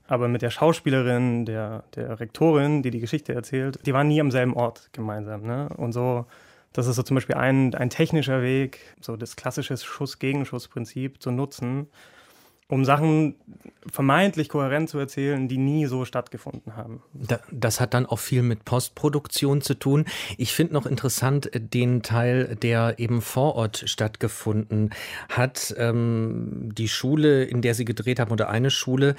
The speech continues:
Speaker 2: die ging zum Beispiel aus, dass Sie einen Dokumentarfilm dort drehen. Deshalb durften Sie dort drehen.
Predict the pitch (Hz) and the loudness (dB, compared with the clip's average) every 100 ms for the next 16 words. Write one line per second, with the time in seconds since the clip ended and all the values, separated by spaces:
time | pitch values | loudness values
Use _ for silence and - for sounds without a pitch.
0 | - - - - - 127 151 - 156 139 | -4 -12 -12 -6 0 2 2 4 2 2
1 | - 143 120 131 - 131 135 131 135 135 | 2 0 2 0 0 0 2 0 2 2
2 | 131 - 185 208 110 98 95 98 - 104 | 2 2 0 0 0 0 -2 -6 -4 0
3 | 147 156 123 120 107 117 113 - - 143 | 0 2 0 -2 -2 2 0 0 -2 -2
4 | 151 139 143 139 - 135 139 143 | -2 0 -2 -2 -2 0 2 2